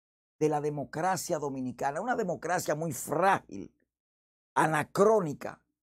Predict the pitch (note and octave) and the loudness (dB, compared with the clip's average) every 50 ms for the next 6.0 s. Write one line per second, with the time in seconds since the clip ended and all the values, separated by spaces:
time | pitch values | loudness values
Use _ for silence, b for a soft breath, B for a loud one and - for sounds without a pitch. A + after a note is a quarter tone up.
0 | _ _ _ _ _ _ - E3 F3 E3+ - G3+ G3 A#3+ C#4+ D4+ D4 B3+ A#3+ G#3 | _ _ _ _ _ _ -2 -2 -2 4 4 4 6 6 2 2 4 4 4 4
1 | G#3+ A3+ B3 B3 A#3 F#3+ E3+ C#3+ C#3+ C3 A2+ - _ _ _ _ _ _ _ _ | 4 4 4 4 4 2 -2 -4 -8 -10 -12 -14 _ _ _ _ _ _ _ _
2 | _ _ _ _ _ _ _ _ _ _ _ _ - C#3+ C#3 - E3 E3+ E3 E3 | _ _ _ _ _ _ _ _ _ _ _ _ -6 -6 -2 0 0 0 2 2
3 | F3+ F3 D#3+ - - F#3 A3+ C4+ D4 - C4 B3 A3 G3+ G3 F3+ - - E3 D#3+ | 2 2 2 0 -2 4 4 6 6 6 6 6 4 4 2 0 0 2 4 4
4 | F3 G#3 G#3+ G#3+ - - - - - D#3+ D#3 F3+ G3+ G3+ G3 F#3 G3 G3 F#3 F3 | 4 2 0 -2 -4 -6 -6 2 2 2 4 4 0 -2 0 0 0 0 0 -2
5 | D3+ - - D3+ D#3 D3 - - - - _ - - F3 E3+ D#3 C3 C#3+ A#2+ - | -4 -4 2 2 2 2 2 -2 -8 -10 _ 2 4 4 4 4 2 -2 -6 -8